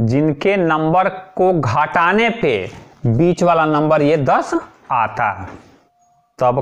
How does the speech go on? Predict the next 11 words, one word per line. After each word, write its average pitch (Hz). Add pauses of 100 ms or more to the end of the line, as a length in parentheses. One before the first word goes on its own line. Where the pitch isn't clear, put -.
कौन 143
सा 160
गुणनखंड 165
काम 175
का 185
होता? 127 (440)
ये 127
वाला, 101
दो 131
गुणे 151 (240)
बारह। 113